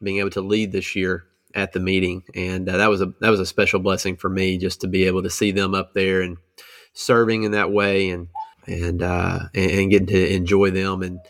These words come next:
in kind of some different space, if you will.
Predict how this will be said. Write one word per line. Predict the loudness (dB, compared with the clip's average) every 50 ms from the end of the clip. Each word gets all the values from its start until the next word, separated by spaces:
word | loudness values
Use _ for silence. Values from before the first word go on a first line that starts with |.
| -20 -20 _ _ _ _ _ _ _ _ _ -10
in | -8 -8 -6 -8 -8 -12 -14 -12 -2
kind | 0 0 2
of | 0 -2
some | -4 -8 -4 -4
different | -4 -2 -2 -6 -6
space, | -8 -8 -6 -4 -4 -4 -6 -8 -10 -12 -12 -14 _
if | -20 -20 -12 -10
you | -8
will. | -6 -4 -6 -6 -8